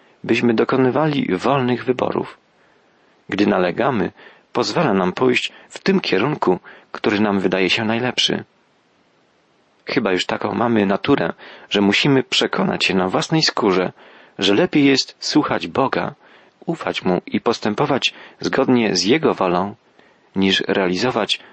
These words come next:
swoje własne plany. Wstał więc Bileam rano, osiodłał oślicę i pojechał z książętami Moabu.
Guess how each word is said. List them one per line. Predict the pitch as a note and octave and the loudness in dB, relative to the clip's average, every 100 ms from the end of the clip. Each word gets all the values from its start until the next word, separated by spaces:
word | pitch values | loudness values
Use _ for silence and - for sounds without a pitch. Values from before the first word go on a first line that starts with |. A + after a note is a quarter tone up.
| - | -10
swoje | - - C3 B2 F#2+ | -6 -2 -2 -2 0
własne | G#2+ A#2+ - G2+ | -2 -4 -4 -6
plany. | A#2 C3 - - - _ _ _ _ _ _ _ _ _ _ | -6 -6 -6 -10 -14 _ _ _ _ _ _ _ _ _ _
Wstał | - - - G3 G#2 | -10 -6 0 2 4
więc | G2 F2 - | 2 2 -2
Bileam | - F#2+ B2+ A#2+ A#2+ A#2 A2+ | -2 2 4 4 2 2 2
rano, | F#2+ F#2 D#2 E2+ G#2+ _ _ _ - | 0 0 0 0 -4 _ _ _ -8
osiodłał | - - C#3+ G2+ F2+ - | -2 0 2 2 2 2
oślicę | - F#2 - A#2 - C3+ D3 _ - - _ | -2 -2 2 2 2 0 -2 _ -20 -20 _
i | A2+ | -2
pojechał | - B2 D#3 D3 B2+ A2+ - | 2 2 4 2 0 0 -2
z | - | -4
książętami | - G2 F2+ F2 A2+ G#2+ F#2+ | -2 0 0 0 0 2 4
Moabu. | F#2 E2+ E2 D2+ | 4 2 0 -4